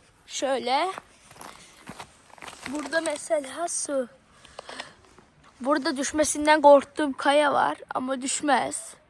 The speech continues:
Çok büyük, çok güzel bir alan. Burada böyle gidiyor. Çok güzel bir yer.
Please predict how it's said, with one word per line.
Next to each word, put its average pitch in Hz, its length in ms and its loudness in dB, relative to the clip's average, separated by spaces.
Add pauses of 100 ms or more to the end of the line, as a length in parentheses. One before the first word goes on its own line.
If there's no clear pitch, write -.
(760)
Çok - 200 -10 (100)
büyük, 285 360 -4
çok - 260 -10
güzel 269 380 -4
bir 254 60 -4
alan. 254 420 -6 (1400)
Burada 262 280 -8
böyle 277 360 -4
gidiyor. 269 520 -2
Çok 294 440 -4
güzel 247 460 0
bir 233 160 -12
yer. 233 260 -8